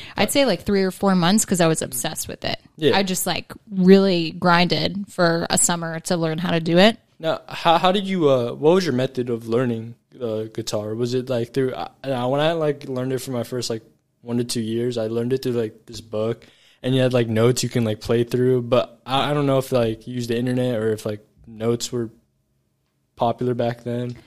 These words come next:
Speaker 1: Yeah, I used tabs, so guitar tabs and guitar chords, and I just make sure that my fingers were in the right spot.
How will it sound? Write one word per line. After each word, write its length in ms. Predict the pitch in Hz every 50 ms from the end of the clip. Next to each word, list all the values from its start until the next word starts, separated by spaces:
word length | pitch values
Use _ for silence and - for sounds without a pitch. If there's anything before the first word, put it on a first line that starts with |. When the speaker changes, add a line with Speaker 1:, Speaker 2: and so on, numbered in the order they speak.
| _ _ _ -
Speaker 1:
Yeah, 400 | 190 226 311 302 202 160 113 - -
I 80 | 208
used 340 | 220 247 285 302 302 - -
tabs, 600 | - 220 190 185 202 247 262 - - - - -
so 520 | - - 196 190 185 180 170 165 - - 190
guitar 340 | - 185 - - 202 190 196
tabs 400 | 196 214 190 180 180 180 180 -
and 140 | 180 185 180
guitar 360 | 185 175 - 196 175 175 180
chords, 460 | - - - 196 185 180 180 185 -
and 100 | 190 180
I 100 | 175 170
just 220 | 170 - 175 - -
make 140 | 190 -
sure 160 | - - 196 185
that 120 | 175 175
my 120 | 175 175
fingers 420 | 170 - 196 185 180 180 175 - -
were 80 | 190
in 80 | 185 180
the 80 | 180 175
right 220 | 170 165 165 -
spot. 480 | - - - 180 175 175 170 - -